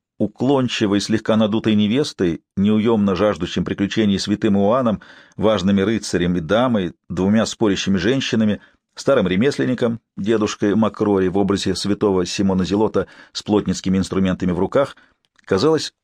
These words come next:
что Фрэнсис смотрит из их мира в какой-то другой, свой собственный мир.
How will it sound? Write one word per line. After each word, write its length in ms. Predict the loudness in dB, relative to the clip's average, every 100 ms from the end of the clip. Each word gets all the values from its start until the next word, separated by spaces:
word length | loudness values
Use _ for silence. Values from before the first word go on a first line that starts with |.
| -12
что 200 | -4 -2
Фрэнсис 580 | 0 0 0 -2 -4
смотрит 480 | 0 0 0 0 0
из 160 | 0 0
их 160 | -2
мира 260 | 0 2 0
в 60 | -2
какой-то 320 | -2 0 0
другой, 600 | 0 0 0 0 0 -2
свой 240 | -4 -2
собственный 560 | 0 0 -2 -4 -4 -2
мир. 180 | -4